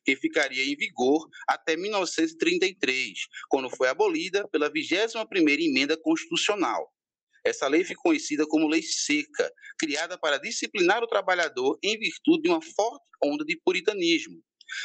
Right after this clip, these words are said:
No entanto, ao contrário do que se esperava, o resultado foi aumento da corrupção, da violência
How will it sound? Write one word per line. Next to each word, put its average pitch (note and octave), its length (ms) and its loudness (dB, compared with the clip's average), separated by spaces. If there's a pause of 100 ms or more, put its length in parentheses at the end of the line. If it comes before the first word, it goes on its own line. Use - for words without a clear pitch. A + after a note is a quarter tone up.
(120)
No A2+ 120 2
entanto, D3+ 580 -2 (180)
ao C#3+ 200 -2
contrário E3+ 580 -2
do E3 60 -18
que - 80 -18
se - 120 -6
esperava, F#3 640 -2 (140)
o E3 120 2
resultado F3 560 0 (140)
foi B2 320 2 (260)
aumento D#3+ 440 -4
da G#3 100 2
corrupção, D#3+ 720 0 (180)
da D#3+ 160 0
violência D#3 600 0